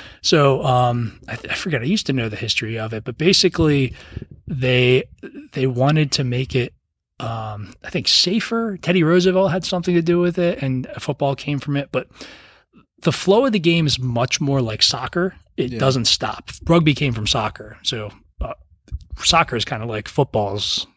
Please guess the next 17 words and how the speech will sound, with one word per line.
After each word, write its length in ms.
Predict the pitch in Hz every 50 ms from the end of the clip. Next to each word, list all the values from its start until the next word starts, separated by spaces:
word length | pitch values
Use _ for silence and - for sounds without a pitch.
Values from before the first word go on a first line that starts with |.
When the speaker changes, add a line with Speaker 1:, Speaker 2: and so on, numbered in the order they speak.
| _ _
Speaker 1:
grandparent, 480 | - 123 127 113 92 120 101 95 98 101
if 100 | - -
you 60 | 120
think 140 | 110 104 -
of 60 | 104
it 100 | 101 -
that 220 | 110 104 104 104
way. 140 | 113 123 117
Speaker 2:
Yeah. 140 | 104 92 107 - - - - - - - - - - _ _ _ -
Speaker 1:
Um, 420 | 160 131 123 120 120 120 117 117 -
but 240 | - 135 - - -
so 120 | - 160
the 80 | 139 135
game 280 | 120 165 180 196 202 180
goes, 420 | 180 175 170 170 170 170 - - - - - - - _ _ - -
a 60 | 131
ball, 300 | 113 147 160 175 165